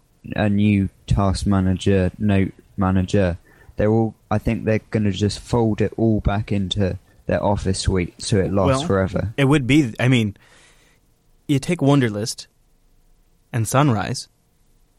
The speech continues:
Speaker 2: and you fold those into Office. You just folded some of the best mobile apps in those categories into Office. You just made Office one of the,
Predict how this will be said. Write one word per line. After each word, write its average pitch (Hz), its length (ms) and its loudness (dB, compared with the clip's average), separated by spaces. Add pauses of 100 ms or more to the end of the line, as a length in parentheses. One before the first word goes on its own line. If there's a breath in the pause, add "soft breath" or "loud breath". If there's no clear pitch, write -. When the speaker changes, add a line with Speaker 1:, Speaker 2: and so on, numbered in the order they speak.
(200)
Speaker 2:
and 135 100 4
you 127 80 4
fold 135 220 2
those 127 180 4
into 113 140 2
Office. 110 560 -4 (180)
You 147 180 2
just 160 200 0
folded 135 360 2
some 120 140 0
of 110 60 -2
the 110 60 -2
best 120 340 0
mobile 120 400 2
apps 131 260 0
in 117 60 -4
those 110 140 -4
categories 107 500 -2
into 117 180 -2
Office. - 480 -2 (120)
You 151 100 2
just 110 200 -6
made 120 200 2
Office 113 320 0
one 120 100 0
of 110 60 -2
the, 110 80 -6